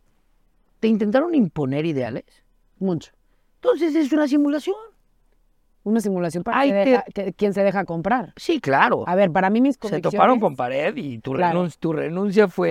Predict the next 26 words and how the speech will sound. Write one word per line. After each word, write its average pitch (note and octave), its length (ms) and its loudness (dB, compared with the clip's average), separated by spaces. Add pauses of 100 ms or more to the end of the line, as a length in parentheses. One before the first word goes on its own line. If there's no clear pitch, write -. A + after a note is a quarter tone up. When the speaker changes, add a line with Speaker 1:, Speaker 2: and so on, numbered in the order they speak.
Speaker 2:
Fue F3 80 0
inminente G3+ 540 2
y F#3 80 -2
casi F#3+ 240 -2
los F#3+ 200 0
Speaker 1:
inminente. - 260 -10
Speaker 2:
denuncian F3+ 320 -2
por E3+ 100 -4
violencia E3+ 400 -2
de D#3+ 80 -4
género, D#3+ 320 -4
¿no? D3 100 -8
Speaker 1:
Pero B3+ 160 2
entonces D4+ 680 -2 (100)
es E3 260 -4
una A3+ 200 0
sim-, B3+ 220 -2
ento-, A#3+ 280 0
entonces C4+ 380 0
no, C#4 180 2
no B3 200 2
estamos C#4 440 0
ni A3 180 0
cerca. A3+ 420 -4
O C3 40 -10
sea, F#3 300 0